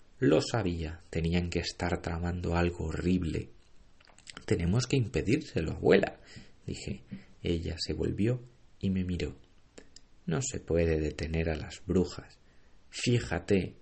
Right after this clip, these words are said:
en el poder que tiene esa terrible gran bruja, solo en sus ojos.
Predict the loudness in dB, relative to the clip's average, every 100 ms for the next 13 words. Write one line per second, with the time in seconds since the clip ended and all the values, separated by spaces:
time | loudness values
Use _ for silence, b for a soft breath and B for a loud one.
0 | -2 2 2 0 -6 -6 0 0 0 -8
1 | -20 -18 -10 -10 0 0 2 0 -2 -2
2 | -6 -8 -10 -6 -6 -4 -2 0 2 2
3 | 4 4 2 0 0 0 -2 -6 B B
4 | B -4 2 4 4 0 -4 -4 2 0
5 | 2 -4 -6